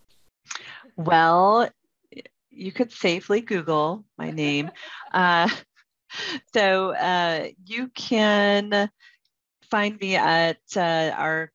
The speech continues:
Speaker 1: company website, josephchris dot com. So it's, you know, first name Joseph, first name Chris,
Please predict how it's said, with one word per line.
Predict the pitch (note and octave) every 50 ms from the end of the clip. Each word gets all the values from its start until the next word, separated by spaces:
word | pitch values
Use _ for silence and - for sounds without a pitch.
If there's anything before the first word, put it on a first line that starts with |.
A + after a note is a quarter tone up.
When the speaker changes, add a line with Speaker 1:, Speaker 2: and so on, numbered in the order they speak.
| _ _ -
Speaker 1:
company | - F3 D#3 F3 F3 E3
website, | D#3 D3+ D3 D3 - - D#3+ D3 D3 D3 D3+ -
josephchris | - D#3 D3+ C#3+ - - D#3 - - - - - D3 C#3+ D3 D#3 F3+ - - - - -
dot | D3+ D3 C#3+ - -
com. | - - D3+ C#3+ C#3+ C#3+ D3 E3 F#3 F#3
So | - - D#3 D3 C#3+ C#3+ C#3+ C#3 C#3+
it's, | - - C#3 C3+ - _ - - - - - _ -
you | D3
know, | C#3+ C#3
first | C#3+ - D#3 D3+ - - -
name | C#3+ C#3+ D3 D3
Joseph, | C#3+ - D3 C3+ C#3+ - - D#3+ D#3+ D#3
first | - - C#3 C#3 - -
name | - C#3+ D3+ D#3+
Chris, | - - E3 D#3 G3 - - - -